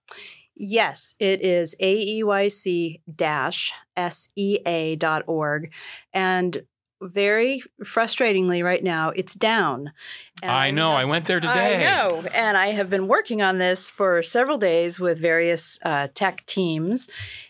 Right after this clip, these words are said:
Speaker 1: And so I'm sorry, it's up. I mean, it's there.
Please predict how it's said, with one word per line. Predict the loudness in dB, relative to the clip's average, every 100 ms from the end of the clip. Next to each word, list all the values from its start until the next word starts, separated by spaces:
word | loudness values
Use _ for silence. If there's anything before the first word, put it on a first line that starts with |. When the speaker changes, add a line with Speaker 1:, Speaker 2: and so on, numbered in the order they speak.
| -6
Speaker 1:
And | -2 0 -2 0
so | 0 2 2
I'm | 0 0
sorry, | 2 2 2 2 0 -2
it's | -2 -2 -2 0
up. | -2 -2 _
I | -2
mean, | 0 0
it's | -2
there. | -2 0 0 0 -4 -8